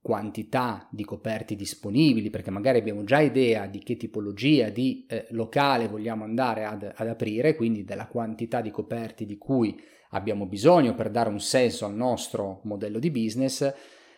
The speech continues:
allora andando a fare la semplice moltiplicazione, che ripeto ve la fa il software, ve la fa il foglio Excel, del numero di coperti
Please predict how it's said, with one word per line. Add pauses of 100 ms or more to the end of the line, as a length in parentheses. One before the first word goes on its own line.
(180)
allora (160)
andando
a (100)
fare
la
semplice (460)
moltiplicazione,
che
ripeto
ve
la
fa
il
software,
ve
la
fa
il
foglio
Excel,
del
numero
di
coperti